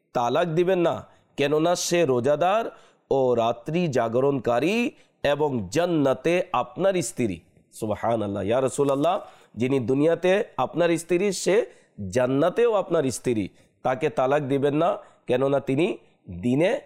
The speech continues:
রোজা রাখেন, রাত জেগে ইবাদত করেন।" সুবহানাল্লাহ। হুজুর সাল্লাল্লাহু তাআলা আলাইহি ওয়া আলিহি ওয়াসাল্লাম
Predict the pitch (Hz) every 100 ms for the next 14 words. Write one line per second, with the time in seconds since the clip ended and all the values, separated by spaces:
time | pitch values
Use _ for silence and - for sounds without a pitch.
0 | - _ - 113 127 151 151 135 - 131
1 | 107 117 139 135 92 113 127 151 123 101
2 | 101 104 - 92 - - _ - 98 98
3 | 117 101 92 87 - _ _ - 113 131
4 | 127 117 113 117 123 113 113 117 120 113
5 | 127 123 117 110 113 113 - 123 131 156